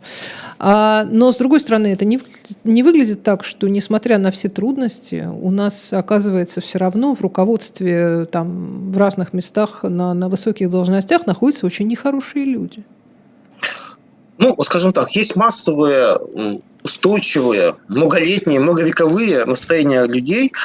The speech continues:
Speaker 2: связанные с нелюбовью к чиновникам. И они не только российские. Чиновников никто, никто в мире нигде особо не любит. Поэтому, конечно, в сложной ситуации, э, элемент борьбы, э, и наказания каких-то вот нерадивых чиновников — это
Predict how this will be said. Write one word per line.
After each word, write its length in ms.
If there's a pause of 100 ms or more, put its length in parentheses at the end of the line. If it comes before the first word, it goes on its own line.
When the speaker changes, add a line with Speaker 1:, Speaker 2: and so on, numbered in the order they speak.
(120)
Speaker 2:
связанные 340
с 60
нелюбовью 340
к 20
чиновникам. 640
И 120
они 200
не 80
только 180
российские. 480
Чиновников 540
никто, 160
никто 280
в 60
мире 220
нигде 260
особо 300
не 120
любит. 260 (440)
Поэтому, 300
конечно, 400
в 80
сложной 260
ситуации, 760 (360)
э, 180
элемент 360
борьбы, 600 (380)
э, 200
и 100
наказания 520
каких-то 360
вот 100
нерадивых 420
чиновников — 640
это 600